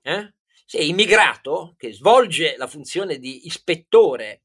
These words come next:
hm, per il servizio di medicina del lavoro, che è beccato un furbo, si è visto coprire di insulti senza che nessuno degli signori italiani con la pelle bianca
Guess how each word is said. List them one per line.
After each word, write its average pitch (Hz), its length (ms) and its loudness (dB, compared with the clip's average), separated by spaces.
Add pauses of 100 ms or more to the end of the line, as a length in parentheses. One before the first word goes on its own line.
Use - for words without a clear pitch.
(140)
hm, 185 360 -12
per 139 120 -12
il 135 40 -12
servizio 147 380 -10
di 123 80 -20
medicina 127 580 -12
del 127 200 -8
lavoro, 117 440 -10
che 117 120 -16
è - 20 -12
beccato 110 500 -14
un 117 100 -18
furbo, 101 600 -18 (580)
si 143 240 -14
è 131 180 -12
visto 135 420 -14
coprire 143 340 -12
di 113 120 -20
insulti 123 800 -14
senza 139 300 -16
che 117 80 -18
nessuno 156 600 -6
degli 143 360 -12
signori 156 400 -4
italiani 151 500 0
con 147 120 -4
la 143 100 0
pelle 131 300 -4
bianca 151 680 0